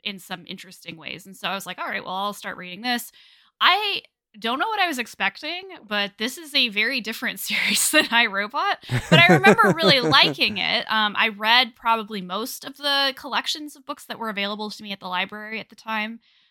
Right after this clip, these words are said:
Speaker 1: Uh, I
Speaker 2: Right.
Speaker 1: haven't really read it since then. So, like, you know, it, it's one of those things where I've definitely read the first book a couple of times, but the rest of them I have, like, very vague memories of. So it's been a while, but I do remember really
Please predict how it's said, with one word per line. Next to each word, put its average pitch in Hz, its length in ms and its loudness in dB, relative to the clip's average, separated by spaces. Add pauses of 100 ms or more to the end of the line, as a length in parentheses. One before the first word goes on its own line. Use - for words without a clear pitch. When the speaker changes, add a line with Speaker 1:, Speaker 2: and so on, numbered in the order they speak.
(220)
Speaker 1:
Uh, 190 220 2
I - 60 4
Speaker 2:
Right. 214 60 4
Speaker 1:
haven't 262 380 2 (140)
really 277 360 -4
read 240 200 2
it 254 200 -4
since 240 360 -6
then. 392 120 -6 (760)
So, 240 280 0
like, 208 320 0 (320)
you 240 160 -8
know, 175 160 -4
it, 208 200 -2 (100)
it's 226 240 -10
one 254 160 -6
of 233 80 -8
those 233 180 -6
things 214 420 -10
where 196 420 -4
I've 208 160 2
definitely 269 320 0
read 214 240 -6
the 202 140 -8
first 220 440 -8
book 196 160 -8
a 190 60 -16
couple 190 280 -10
of 180 80 -12
times, 175 280 -8
but 190 120 -20
the 185 80 -16
rest 185 260 -6
of 180 60 -20
them 165 280 -14 (300)
I 196 80 2
have, - 140 -4
like, 180 180 -10
very 185 220 -10
vague 156 300 -12
memories 135 420 -14
of. 101 200 -10 (460)
So 202 560 -2 (100)
it's 269 200 -6
been 415 140 0
a 247 60 2
while, - 500 -6
but 202 280 2
I 214 140 2
do 247 240 -8
remember 208 640 -10
really 185 260 -20